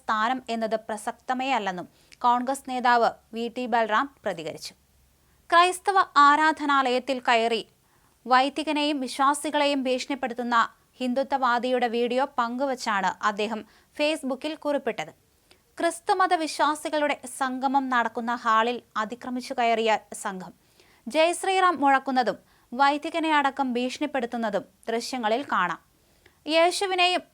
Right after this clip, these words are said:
ബൈബിളിനെയും കന്യാമറിയത്തെയും ഇവർ അപകീർത്തിപ്പെടുത്തി സംസാരിക്കുന്നുണ്ട്. ഹിംസാത്മകതയുടെയും അപരവിദ്വേഷത്തിന്റെയും പ്രത്യയശാസ്ത്രം തങ്ങൾക്കുമേൽ പിടിമുറുക്കുന്നത് ആദ്യം തിരിച്ചറിയേണ്ടത്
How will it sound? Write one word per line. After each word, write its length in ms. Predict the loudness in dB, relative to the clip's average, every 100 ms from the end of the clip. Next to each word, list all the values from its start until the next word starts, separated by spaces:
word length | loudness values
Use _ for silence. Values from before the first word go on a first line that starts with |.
| 0 2
ബൈബിളിനെയും 640 | 4 0 -2 0 0 0 -4 _
കന്യാമറിയത്തെയും 880 | -2 0 0 0 0 -2 0 0 0 -4 -6
ഇവർ 180 | 0 0 0 _ -2
അപകീർത്തിപ്പെടുത്തി 800 | -2 -2 -4 -6 -6 -4 -2 -4 -4
സംസാരിക്കുന്നുണ്ട്. 800 | -6 -2 0 0 -2 -8 -2 -2 -2 _ _ _ _ _ _ _ _ _
ഹിംസാത്മകതയുടെയും 1120 | -2 -2 4 4 4 -2 0 0 2 2 0 -4 _ 0 2
അപരവിദ്വേഷത്തിന്റെയും 1120 | 4 0 0 0 0 0 -4 -2 2 2 0 -6 -8
പ്രത്യയശാസ്ത്രം 840 | -6 -2 -2 0 0 0 0 -4 -2
തങ്ങൾക്കുമേൽ 600 | -2 0 -2 -2 -2 -2 -4
പിടിമുറുക്കുന്നത് 720 | -6 -6 -4 -6 -4 -2 0 0 -2 _ 2
ആദ്യം 260 | 2 0 -6 -4
തിരിച്ചറിയേണ്ടത് 680 | -4 -2 -2 0 0 0